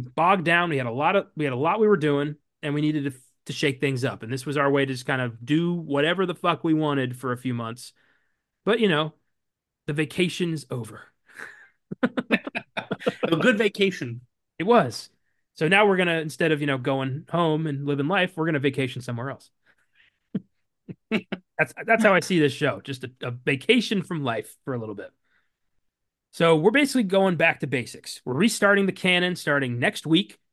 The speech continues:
Speaker 1: with a more thoroughly researched, more focused podcast centered entirely around the four corners of genre movies: horror, action, sci-fi, and fantasy.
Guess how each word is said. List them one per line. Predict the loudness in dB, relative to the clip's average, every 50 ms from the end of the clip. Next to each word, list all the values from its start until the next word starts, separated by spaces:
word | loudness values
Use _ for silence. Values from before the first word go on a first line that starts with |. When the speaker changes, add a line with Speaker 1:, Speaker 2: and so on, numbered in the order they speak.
| _ _ _ _ _ _ _ -2
Speaker 1:
with | 0 0
a | 2
more | 2 2 0 0
thoroughly | 0 2 4 6 8 8 6 4 2
researched, | 0 0 0 0 0 0 0 0 0 0 -2 -6 -12 -10 -4
more | 0 0 0
focused | 0 -2 2 4 4 4 4 2 0 -2 -4 -8
podcast | -8 -8 -8 -8 -8 -8 -8 -8 -8 -10 -10 -14 _ _ _ _ _ -4
centered | -2 0 0 2 0 0 0
entirely | -2 -4 -4 0 2 4 4 4 4 2 0 -2 0
around | 0 2 2 2 2 0 -2 -4
the | -8 -12
four | -6 -4 -2 -2 -2 -2
corners | -4 -6 -4 -2 0 0 0 -2 -2 -4 -6 -8 -14 _ _ _ _
of | -10 -8 -2
genre | 0 2 4 4 4 4 2
movies: | 2 0 0 -2 -6 -10 -12 -16 -20 -20 _ _ _ _ _ _ _ _ _
horror, | 4 6 8 8 8 8 6 4 0 _ _ _ _ _ -2
action, | 0 0 0 0 -2 -4 -4 -4 -4 -8 -14 _
sci-fi, | -8 -6 -4 -2 -2 -4 -4 -4 -4 -4 -6 -6 -10 _ -16
and | -14 -12 -12 -4
fantasy. | -2 0 0 0 -2 -4 -6 -10 -14 -16